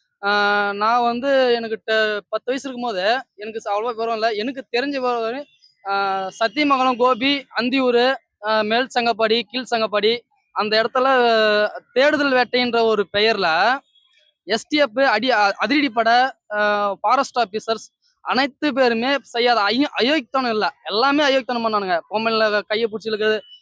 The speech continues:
அஹ், விசாரணைன்ற பேர்ல வந்து கூட்டிட்டு போய் கற்பழிக்கிறது.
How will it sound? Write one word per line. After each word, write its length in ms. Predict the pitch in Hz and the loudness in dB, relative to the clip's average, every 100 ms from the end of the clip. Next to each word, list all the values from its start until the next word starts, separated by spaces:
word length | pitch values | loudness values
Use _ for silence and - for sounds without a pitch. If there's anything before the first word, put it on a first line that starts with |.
| _ _ - | _ _ -8
அஹ், 260 | 196 196 180 | -2 -2 -2
விசாரணைன்ற 720 | 220 330 320 311 320 302 277 | -2 2 2 2 2 0 -2
பேர்ல 320 | 269 277 262 240 | 0 0 2 2
வந்து 280 | 233 190 180 202 233 254 - _ _ _ _ _ - | 2 0 0 2 2 0 -6 _ _ _ _ _ -4
கூட்டிட்டு 300 | 302 302 254 | 0 0 -2
போய் 200 | 208 269 | -2 0
கற்பழிக்கிறது. 540 | 247 233 254 220 185 | 0 -2 -2 -2 -2